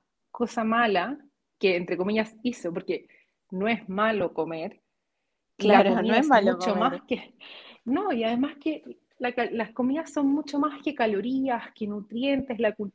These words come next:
Speaker 1: la comida también es lenguaje, la comida también es experiencia,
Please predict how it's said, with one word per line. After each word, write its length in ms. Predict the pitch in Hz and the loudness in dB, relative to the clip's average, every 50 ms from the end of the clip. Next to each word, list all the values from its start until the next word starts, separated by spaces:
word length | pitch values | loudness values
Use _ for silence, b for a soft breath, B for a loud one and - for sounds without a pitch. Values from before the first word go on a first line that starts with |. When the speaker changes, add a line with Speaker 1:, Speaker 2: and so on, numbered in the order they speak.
| _ _ | _ _
Speaker 1:
la 180 | 208 214 208 202 | -4 -4 -4 -2
comida 240 | 214 226 262 277 | -2 -4 -4 -4
también 280 | 269 254 240 240 254 277 | -4 -4 -4 -2 -2 -4
es 120 | 285 285 | -4 -4
lenguaje, 880 | 262 247 220 202 190 185 180 208 233 233 - - - - 214 214 214 B B B B B B B | -6 -8 -6 -6 -8 -4 0 0 0 0 -2 -6 -6 -4 -4 -2 -4 B B B B B B B
la 140 | - 190 190 | -4 -4 -2
comida 460 | 196 208 202 214 220 220 233 240 240 240 | 0 0 0 2 2 2 2 2 2 0
también 360 | 233 208 208 208 208 226 240 | 0 0 0 0 0 0 -2
es 120 | 233 220 | -2 -4
experiencia, 1040 | 233 - - - - 190 175 180 196 220 240 240 233 226 - - 208 202 196 202 202 | -6 -8 -8 -6 -4 -4 -2 -2 0 0 0 -2 -2 -6 -6 -4 -2 -2 -2 -2 -4